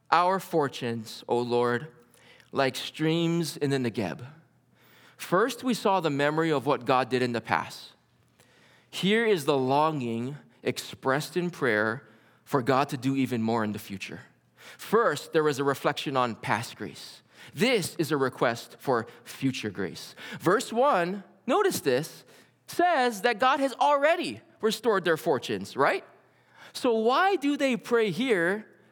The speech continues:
that God would restore their fortunes again? The answer has to be that there's even more that can be done.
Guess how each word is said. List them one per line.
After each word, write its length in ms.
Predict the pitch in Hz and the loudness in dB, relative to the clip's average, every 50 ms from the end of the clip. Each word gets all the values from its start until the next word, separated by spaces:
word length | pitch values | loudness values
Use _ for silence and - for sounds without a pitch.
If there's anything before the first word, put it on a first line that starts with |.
| _ - | _ 0
that 240 | 226 208 185 170 | 0 0 0 0
God 320 | 156 240 277 311 320 320 262 | 2 2 4 4 4 2 2
would 440 | 220 226 208 208 208 208 202 208 202 - - _ | 2 2 2 4 2 2 0 -2 -6 -12 -12 _
restore 520 | 202 214 196 - - - 254 247 262 254 | -2 -2 -2 -2 -2 0 2 2 4 4
their 160 | 208 214 208 | 2 2 0
fortunes 680 | 202 - 220 214 185 - - 170 156 156 156 - - - _ _ _ _ - | 2 2 2 2 2 0 -2 -2 -2 -4 -6 -10 -14 -18 _ _ _ _ -4
again? 560 | - 208 165 - 233 262 294 262 175 120 - - - - _ _ _ _ _ _ _ _ _ _ _ _ _ _ _ _ _ - | -4 -4 0 2 2 4 4 2 0 -2 -6 -10 -16 -20 _ _ _ _ _ _ _ _ _ _ _ _ _ _ _ _ _ -2
The 100 | 135 131 | 0 0
answer 300 | 135 185 226 - - 139 | 0 0 -2 -2 -4 -2
has 220 | 127 131 120 120 - | 0 0 -2 -2 -6
to 100 | - 101 | -8 -8
be 320 | - 196 165 113 127 135 - _ _ _ _ _ _ _ _ | -6 -6 -6 -8 -10 -14 -18 _ _ _ _ _ _ _ _
that 120 | - 135 - | -4 0 2
there's 280 | 156 139 135 - - - | 2 0 0 -2 -4 -4
even 500 | 165 185 196 147 139 120 113 110 104 - - - - - _ | -2 -2 0 0 0 0 -2 -2 -4 -8 -14 -20 -20 -20 _
more 720 | - 113 113 131 165 185 175 131 107 98 95 110 127 131 - _ _ - _ - | -10 -2 0 0 2 2 2 0 0 -2 -4 -8 -10 -14 -18 _ _ -20 _ -2
that 160 | 127 117 - | -2 -2 0
can 240 | - - 160 147 143 | -2 -2 0 0 0
be 320 | 127 127 120 113 107 - - - - _ - | 0 0 -2 -2 -4 -6 -12 -20 -18 _ -6
done. 300 | 117 110 104 95 87 | -4 -4 -4 -4 -6